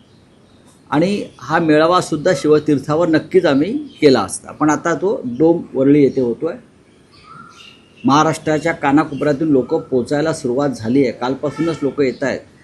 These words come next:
आता कार्यक्रमाची रूपरेषा आपण जी विचारताय, या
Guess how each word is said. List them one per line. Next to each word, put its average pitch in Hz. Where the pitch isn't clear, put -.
आता 214
कार्यक्रमाची 196
रूपरेषा 170
आपण 147
जी 151
विचारताय, 120
या 190